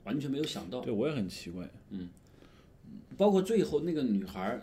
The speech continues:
Speaker 1: 就是她最后栖息的那个星球，
Speaker 2: 嗯。
Speaker 1: 感-，感觉这就是在大地球某个地方，听说是美国西部丹霞谷地带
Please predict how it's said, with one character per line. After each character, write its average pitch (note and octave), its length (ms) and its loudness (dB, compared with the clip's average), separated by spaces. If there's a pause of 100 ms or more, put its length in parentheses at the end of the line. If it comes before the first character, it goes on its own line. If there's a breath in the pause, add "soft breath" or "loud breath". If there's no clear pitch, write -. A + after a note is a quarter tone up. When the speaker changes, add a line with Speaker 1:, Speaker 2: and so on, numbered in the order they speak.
Speaker 1:
就 A#2 140 -8
是 G#2 520 -6
她 D3+ 120 -6
最 D#3+ 160 -2
后 B2+ 140 0
栖 E3 280 -6
息 E3+ 220 -2
的 C3 100 0
那 A2+ 160 -2
个 D#2+ 320 -6 (460)
星 D3+ 200 -4
球， F#2 300 -6 (160)
Speaker 2:
嗯。 F2+ 220 -6 (680)
Speaker 1:
感-， C3 220 -4 (100)
感 A2+ 180 0
觉 D#3 80 4
这 D#3+ 140 0
就 C3+ 80 -4
是 B2+ 100 -6
在 A#2+ 140 -4 (160)
大 G#2+ 320 -8 (100)
地 C3+ 140 -6
球 G2+ 180 -4
某 G2+ 160 0
个 F2+ 80 -6
地 G#2+ 140 -6
方， G2+ 260 -4
听 C3+ 140 -6
说 C3 60 -4
是 B2 80 -2
美 - 100 -6
国 F2+ 80 -6
西 D3 260 -4
部 B2+ 240 -6
丹 A2 140 -6
霞 A#2+ 100 -6
谷 - 240 -12
地 G2 140 -4
带 - 180 -10